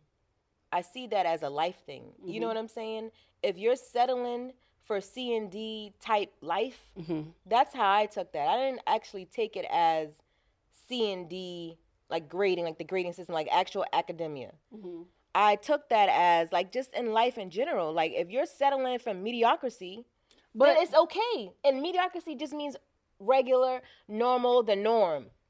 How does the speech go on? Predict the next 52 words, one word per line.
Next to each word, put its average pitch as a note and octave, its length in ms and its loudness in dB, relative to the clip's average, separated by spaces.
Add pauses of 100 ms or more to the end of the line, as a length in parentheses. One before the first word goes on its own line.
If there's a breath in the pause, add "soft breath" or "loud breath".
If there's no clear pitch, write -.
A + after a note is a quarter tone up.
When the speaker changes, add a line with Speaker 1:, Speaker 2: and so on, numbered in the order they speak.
(240)
Speaker 2:
Right. A#3 240 4
Speaker 1:
But A#3+ 160 6
people C#4 220 -2
took C4+ 180 -2
offense A3+ 360 -2
to A3+ 160 -2
the, F3+ 240 -2
to A3 100 -4
the F#3+ 60 -2
word G#3+ 240 -2
she A3+ 100 -14
was F#3+ 160 -12
using F3+ 280 -6
as B3 200 4
it C4+ 80 -8
pertains A3 480 -6
to A3 120 -2
the F3 100 -4
working D#3+ 340 -6
class. C4 500 2
Speaker 2:
Mm-hmm. F#3 340 -10
Speaker 1:
The G3 40 -16 (100)
thing C4 200 6
is, G#3+ 240 6
why A#3+ 320 8
do A#3 160 -2
black A#3 280 2
people G#3 340 -8
have A3+ 260 -2
to A#3 220 -10
make G#3+ 280 -2
up F3+ 240 0 (600 soft breath)
a, F3 380 6 (120)
a, E3 340 4
a F3 100 4
disproportionate B3 880 2
amount F#3 400 0
of F#3 120 -2
the F#3+ 80 -4
working E3+ 320 -6
class? G4+ 460 -10 (320)
While A#3 180 4
Speaker 2:
Yeah. C4 80 4
Speaker 1:
everybody C#4+ 320 4
else C#4 120 4
get C4+ 140 -12
to C4 60 -8
chill C#4+ 240 -2
on C#4 60 0
their C4+ 100 -2
fucking C#4 300 -8
boats. B3 260 2